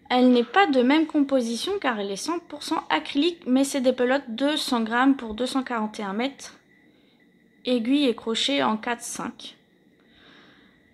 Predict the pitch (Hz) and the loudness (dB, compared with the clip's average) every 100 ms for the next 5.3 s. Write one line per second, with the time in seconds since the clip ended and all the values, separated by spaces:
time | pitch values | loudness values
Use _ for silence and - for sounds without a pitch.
0 | _ _ 254 233 - - - - _ _ | _ _ -2 -2 -4 -20 -16 -16 _ _
1 | _ - - _ _ - 220 220 277 277 | _ -20 -20 _ _ -6 -2 4 4 2
2 | 330 339 - - - 392 - - 285 254 | -4 -6 -6 -12 -4 -4 -4 -2 4 4
3 | 226 220 214 226 - - _ - 247 247 | 2 0 4 4 2 -4 _ -6 0 2
4 | 247 - 220 247 311 233 240 226 226 - | 0 -2 -8 -4 -2 -2 2 2 2 0
5 | 311 302 | 2 2